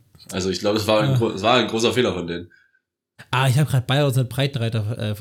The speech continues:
Speaker 2: wahrscheinlich verwechselt, deswegen hab ich das gerade kurz so im, im Kopf
Speaker 1: Stimmt.
Speaker 2: gehabt.
Speaker 1: Stimmt, das kann sein.
Speaker 2: Ähm, übrigens, Labadias Station waren Darmstadt, Fürth, Leverkusen, Hamburg, Stuttgart, Hamburg, Wolfsburg, Hertha.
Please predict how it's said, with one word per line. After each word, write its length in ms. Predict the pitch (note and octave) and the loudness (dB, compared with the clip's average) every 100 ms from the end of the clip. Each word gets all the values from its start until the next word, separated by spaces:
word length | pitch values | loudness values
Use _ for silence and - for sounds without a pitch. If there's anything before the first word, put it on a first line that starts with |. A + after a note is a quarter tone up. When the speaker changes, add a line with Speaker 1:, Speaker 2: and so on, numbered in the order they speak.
| A#2 | -6
Speaker 2:
wahrscheinlich 340 | A2 A2 G#2+ | -6 -4 -6
verwechselt, 360 | A2 A2 - A#2 | -4 -6 -8 -10
deswegen 320 | - A2+ A2 | -6 -4 -4
hab 120 | G#2+ | -4
ich 60 | A2 | -6
das 120 | G#2 | -8
gerade 260 | - G#2+ G#2+ | -8 -8 -8
kurz 240 | - A2+ | -10 -12
so 100 | A#2+ | -8
im, 240 | A2 G#2 G#2 - _ _ _ _ _ _ | -6 -6 -8 -12 _ _ _ _ _ _
im 120 | A#2+ | -8
Kopf 80 | - | -6
Speaker 1:
Stimmt. 200 | G2+ - | -6 -6
Speaker 2:
gehabt. 380 | - A2 A2+ - _ | -6 -6 -8 -14 _
Speaker 1:
Stimmt, 220 | - F#2 | -12 -10
das 120 | F2 | -10
kann 120 | F#2 | -10
sein. 240 | E2+ D#2 D#2+ _ _ _ _ _ _ _ _ _ _ _ - | -12 -14 -18 _ _ _ _ _ _ _ _ _ _ _ -6
Speaker 2:
Ähm, 360 | B2 B2 B2+ B2+ | 0 2 2 2
übrigens, 400 | D#3+ F3 D#3+ C3 | 0 2 2 2
Labadias 480 | C3+ B2+ A#2+ D#3+ - | 2 2 2 0 0
Station 640 | A#2 - A#2+ C#3+ D3+ A#2 | -2 -2 0 2 0 0
waren 560 | A#2 C3+ A2 A#2 C#3 - _ _ - - _ | 0 0 0 0 -2 -6 _ _ -20 -20 _
Darmstadt, 600 | - A#2+ D3+ F#3 A3 - - _ _ | -2 0 0 -2 -6 -8 -20 _ _
Fürth, 580 | - - - G3 - - _ - | -18 -10 -4 -4 -6 -14 _ -12
Leverkusen, 800 | G2+ B2+ E3+ F3 E3+ D#3+ E3+ - | -6 -4 -6 -2 -2 0 -2 0
Hamburg, 400 | C#3+ D3 D3 - | -2 0 -4 -6
Stuttgart, 560 | - C#3+ - D3 - | -8 -6 -4 -4 -2
Hamburg, 400 | B2 C3 C3 A#2+ | -2 0 0 -2
Wolfsburg, 440 | A2+ A#2+ - G#2+ - | -2 -2 -4 -6 -6
Hertha. 280 | A2+ F#2 | -6 -8